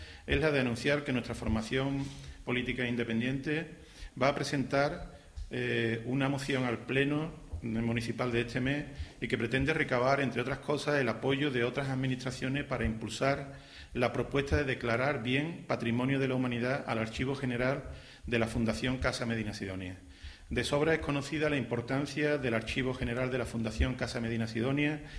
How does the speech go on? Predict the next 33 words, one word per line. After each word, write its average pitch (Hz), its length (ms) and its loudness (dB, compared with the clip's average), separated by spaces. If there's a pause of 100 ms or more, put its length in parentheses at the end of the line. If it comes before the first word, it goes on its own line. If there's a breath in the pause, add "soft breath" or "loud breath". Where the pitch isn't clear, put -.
(180 loud breath)
el 120 120 0
legado 139 340 2
que 151 80 -2
nos 139 160 -2
dejó 135 460 0
Luis 120 240 -2
Isabel 123 340 -2
Álvarez 127 320 0
de 120 80 0
Toledo 117 340 0
y 110 60 2
Moura, 139 460 2 (420 loud breath)
que 131 140 2
cuenta 156 360 4
con 139 160 2
más 139 160 4
de 143 120 2
seis - 200 2
millones 135 360 2
de 127 100 0
documentos, 135 720 0 (440 loud breath)
eh, 120 480 4
reunidos 139 540 2
en 123 140 0
tres 117 180 -4
mil, 135 200 0 (220)
en 117 320 0
seis 117 300 -2
mil 139 220 -2
trescientos 120 480 -2
legajos, 127 480 -2 (640 loud breath)
que 139 120 4
convierte 160 920 2